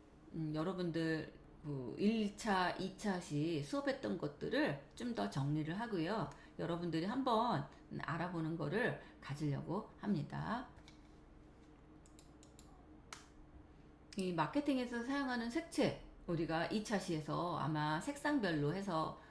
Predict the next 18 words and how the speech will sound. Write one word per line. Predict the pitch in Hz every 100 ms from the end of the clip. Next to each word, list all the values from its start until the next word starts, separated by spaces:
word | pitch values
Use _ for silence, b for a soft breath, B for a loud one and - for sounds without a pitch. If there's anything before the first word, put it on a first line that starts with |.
| B
했죠. | 262 294 - 170 151 - - -
그것들을 | 180 - 180 254 147 - B -
더 | 190
한번 | 226 269 247 214 233 143
정리하는 | - 156 196 220 202 185
차원에서 | 262 254 202 180 175 170 B B
간단하게, | - 202 277 240 160 147 143 - -
어, | 113 151
조사를 | 160 165 156 156
더 | 143 151
했습니다. | 240 247 190 143 147 143 147 - - - - - - - - B B B B
어, | 165 160
아까 | 156 - 220 208 180
얘기한 | 165 208 226
것처럼 | 196 196 170 170 -
이 | 165 -
빨강, | 311 277 156 135 - - -
빨강에는 | 262 311 320 311 277 262 262 254 254 - - 233 240 220